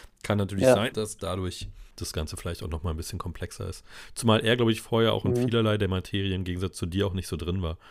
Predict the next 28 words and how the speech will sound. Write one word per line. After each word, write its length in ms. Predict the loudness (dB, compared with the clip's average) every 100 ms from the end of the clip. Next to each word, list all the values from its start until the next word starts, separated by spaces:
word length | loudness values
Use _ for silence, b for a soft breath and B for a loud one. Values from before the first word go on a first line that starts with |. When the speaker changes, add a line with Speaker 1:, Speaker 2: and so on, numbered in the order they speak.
| b -14
Speaker 1:
Also 100 | -12
ich 120 | -4
glaub, 180 | -2 0
er 80 | 0
war 100 | -2
kein 240 | -2 -2
gelernter 380 | 0 -2 -2 -6
Programmierer 640 | -6 -4 -2 0 2 0 -2 B B B
und 140 | -12 -12
ich 140 | -10 -6
glaube 400 | -2 0 -2 -6 -8
auch 280 | -6 -8 -14
kein 460 | -12 -8 -6 -8 -12 _
Zeichner 540 | -8 -4 -4 -4 -4
oder 180 | -2 -2
Musiker. 600 | -2 0 -2 -2 -8 -8
Eins 180 | -8 -6
von 100 | -4
beiden, 240 | -2 -2 -2
glaub 100 | -2
ich, 160 | -2
war 120 | -2 0
auch 160 | -2
vorher 260 | -2 0 0
nicht 240 | -2 -6 B B B -12
so 160 | -6
sein 180 | -2 -2
Metier. 380 | -2 -4 -6